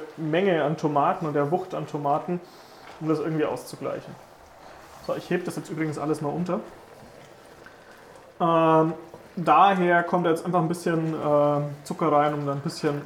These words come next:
Süße reinzubringen. Wir haben ja einen Geschmack, im,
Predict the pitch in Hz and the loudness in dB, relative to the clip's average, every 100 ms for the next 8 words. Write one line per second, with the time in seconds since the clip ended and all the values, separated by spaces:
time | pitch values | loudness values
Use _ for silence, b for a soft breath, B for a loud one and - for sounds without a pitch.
0 | - - - 156 151 143 123 139 - 151 | -12 -14 -6 -6 -4 -4 -4 -8 -10 -12
1 | 147 151 160 156 202 180 160 156 - 170 | -10 -6 -2 2 4 2 0 -6 -4 0
2 | 185 - - - B B B - 143 | 0 -2 -14 -20 B B B -8 -8